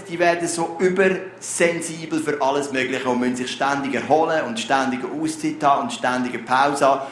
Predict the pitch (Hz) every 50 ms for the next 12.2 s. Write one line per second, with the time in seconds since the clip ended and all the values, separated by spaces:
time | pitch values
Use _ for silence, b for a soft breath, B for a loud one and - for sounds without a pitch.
0 | B B B - - 143 151 156 156 - - - 143 143 139 139 - 135 120 104
1 | 107 - B B B B B B B - 170 175 208 196 202 - 220 233 220 226
2 | 240 240 247 233 - - 208 208 202 190 196 202 214 226 220 202 185 180 208 214
3 | 214 - 202 190 180 156 120 98 - - - - - 185 185 185 180 190 190 190
4 | 190 185 180 180 190 202 214 214 208 214 196 185 180 170 180 185 202 208 208 -
5 | - 190 180 175 - 185 175 156 170 170 180 180 185 185 185 190 202 214 - 208
6 | 196 - 196 196 190 190 180 170 - - 175 190 214 214 220 - - 185 175 -
7 | 165 160 160 - - - 165 156 156 156 - 147 - - - - - - - -
8 | B B B B B B B - 160 160 170 170 - - - 151 143 - 131 143
9 | 135 120 104 - - - - - - - - - - - - - - - - -
10 | - - - 160 180 180 175 - - 190 180 - 180 175 180 180 180 180 165 160
11 | 156 156 151 156 156 151 143 143 - 151 147 160 170 170 - 165 156 131 - -
12 | - - -